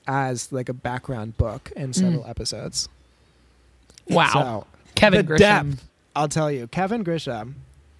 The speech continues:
Speaker 1: Jason who? What's the actual Grisham? I don't even know 'cause it doesn't matter.
Speaker 2: <laughs>
Speaker 1: Did he write The Rural Juror? Absolutely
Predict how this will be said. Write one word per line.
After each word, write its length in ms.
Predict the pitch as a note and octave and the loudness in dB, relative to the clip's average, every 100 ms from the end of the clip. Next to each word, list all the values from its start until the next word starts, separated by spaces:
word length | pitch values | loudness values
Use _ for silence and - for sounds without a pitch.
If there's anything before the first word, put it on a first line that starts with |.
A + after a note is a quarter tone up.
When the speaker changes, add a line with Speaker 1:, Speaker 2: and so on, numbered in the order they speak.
| - - - | -20 -20 -4
Speaker 1:
Jason 380 | E3 F3 F#3+ D#3+ | 0 0 0 0
who? 280 | D#3 F#3+ | 0 -2
What's 300 | A#3+ E3+ F#3 | -2 0 2
the 120 | A3+ A3 | 2 0
actual 260 | G#3+ A3+ | 2 0
Grisham? 340 | G#3+ A3+ C4 F3+ | 2 2 0 0
I 120 | F#3+ | 0
don't 80 | A#3 | 2
even 140 | A3 | 2
know 180 | B3 F3 | 2 2
'cause 100 | D#3 | 2
it 60 | D#3+ | 0
doesn't 160 | E3+ | 2
matter. 380 | F3+ F#3+ A#2+ F#2 - | 2 2 0 -6 -8
Speaker 2:
<laughs> 60 | |
Speaker 1:
Did 140 | - C#3 | -6 -2
he 140 | D#3 | 0
write 260 | E3+ F3+ F#3+ | 0 0 -2
The 80 | |
Rural 340 | D3+ D3+ E3 E3 | -2 0 0 0
Juror? 440 | D3+ D#3 F#3 A#3 - - - - | -2 -2 -2 -4 -10 -20 -16 -10
Absolutely 300 | C#3+ D#3+ | 0 2